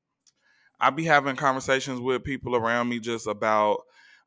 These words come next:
um, how I noticed that in s-, in, um, certain communities, people are a little bit more forgiving about certain things than, than us. And I be having a problem with that sometimes. Now, I never, ever,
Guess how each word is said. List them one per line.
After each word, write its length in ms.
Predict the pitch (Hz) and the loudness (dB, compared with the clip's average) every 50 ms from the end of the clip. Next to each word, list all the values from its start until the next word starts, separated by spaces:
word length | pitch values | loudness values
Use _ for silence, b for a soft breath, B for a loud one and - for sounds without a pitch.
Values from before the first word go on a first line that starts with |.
| _ - | _ -8
um, 380 | 98 101 101 101 101 101 101 | -6 -4 -4 -4 -4 -6 -8
how 500 | 104 - - 120 117 113 110 110 107 104 101 | -10 -6 0 4 6 6 8 8 6 6 4
I 160 | 101 101 107 | 4 2 0
noticed 680 | 107 107 107 104 107 107 110 107 104 101 101 - - - | 0 -2 -2 0 0 0 0 0 -2 -4 -6 -6 -4 0
that 220 | 101 98 - - | 0 0 0 -2
in 80 | - 104 | -6 -10
s-, 180 | 104 - - - - | -10 -12 -14 -14 -12
in, 340 | 110 107 104 104 104 98 - - _ _ _ _ _ _ _ _ _ _ - | -12 -10 -10 -10 -12 -14 -16 -20 _ _ _ _ _ _ _ _ _ _ -8
um, 240 | 110 107 101 101 | -6 -6 -6 -6
certain 540 | 104 - - 120 110 98 - 104 104 101 101 | -8 -6 -2 0 0 0 -2 -4 -8 -10 -12
communities, 920 | - - - 113 107 110 123 135 143 135 117 117 110 104 101 101 - - b b b b b b _ | -12 -12 -10 -8 -6 -6 -6 -6 -6 -6 -6 -6 -8 -8 -10 -12 -14 -18 b b b b b b _
people 360 | - - 131 131 - 123 110 - | -10 -8 -8 -8 -6 -4 -4 0
are 220 | - 101 104 104 | 2 2 4 4
a 40 | 104 | 2
little 280 | 101 104 113 117 117 | 2 -2 -4 -4 -4
bit 180 | 107 107 110 104 | -4 -6 -6 -6
more 280 | 110 113 110 110 104 104 | -6 -6 -4 -4 -4 -6
forgiving 720 | - - 98 98 95 92 98 107 113 117 123 123 123 113 | -6 -8 -8 -8 -8 -8 -8 -6 -6 -6 -6 -8 -6 -6
about 340 | 80 113 117 131 123 107 110 | -6 -2 0 2 2 0 0
certain 260 | - 139 127 123 127 | -2 -2 -2 -2 -4
things 500 | - - 127 127 123 127 123 123 127 120 | -6 -6 -6 -4 -4 -6 -6 -8 -10 -12
than, 340 | 113 110 110 110 107 110 120 - _ _ - | -10 -8 -8 -8 -8 -10 -12 -18 _ _ -16
than 320 | 104 107 104 101 104 101 - | -14 -12 -10 -10 -12 -10 -8
us. 540 | - 104 95 82 82 - - - - - - _ b b b b b b b b b - | -6 -6 -6 -6 -8 -12 -14 -16 -18 -18 -20 _ b b b b b b b b b -10
And 220 | - 113 113 113 123 | -8 -6 -4 0 2
I 100 | 131 160 | 2 2
be 140 | 160 180 180 | 2 0 0
having 200 | 175 147 120 104 | 0 0 -2 -2
a 40 | 101 | -4
problem 300 | - 143 131 120 107 101 | 0 0 0 0 0 -4
with 100 | 98 98 | -6 -6
that 140 | 95 92 90 | -6 -6 -6
sometimes. 440 | - 107 98 101 113 98 95 101 110 | -8 -10 -10 -8 -8 -8 -8 -8 -6
Now, 120 | 110 110 - | -6 -4 2
I 140 | 123 151 170 | 2 2 2
never, 720 | 143 123 127 127 131 139 156 170 165 143 127 120 113 104 - - | 2 -2 -4 -2 0 4 4 4 4 4 4 4 4 4 2 2
ever, 440 | 71 117 143 139 123 113 113 107 - | 4 6 6 6 4 2 0 -2 -2